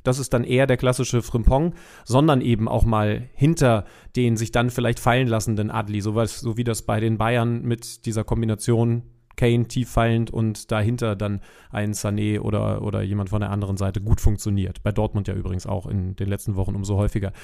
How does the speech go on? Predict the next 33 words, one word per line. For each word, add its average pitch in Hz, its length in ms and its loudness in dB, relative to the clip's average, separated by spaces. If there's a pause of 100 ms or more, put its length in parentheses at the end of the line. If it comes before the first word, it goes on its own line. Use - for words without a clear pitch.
(160)
Also 117 160 2
das 135 220 6
war 139 100 6
schon 139 160 4
mal 123 220 4 (280)
völlig 143 380 4
crazy, 135 400 4
aber 123 120 2
komm, 123 200 2
dann 117 220 4
brauche 123 200 4
ich 147 60 0
deine 131 180 4
Meinung 127 340 4
vorweg 127 360 4
und 117 80 2
ich 107 120 0
weiß, 123 200 2
es 117 100 -4
ist 123 160 -4
immer 120 220 2
gemein, 113 500 2
wenn 120 100 4
man 117 160 2
das 107 140 -2
Ergebnis 123 420 2
und 117 80 -2
das 107 100 0
Spiel 147 220 2
schon 123 200 2
gesehen 120 340 4
hat, 127 140 2 (320)
aber 113 420 4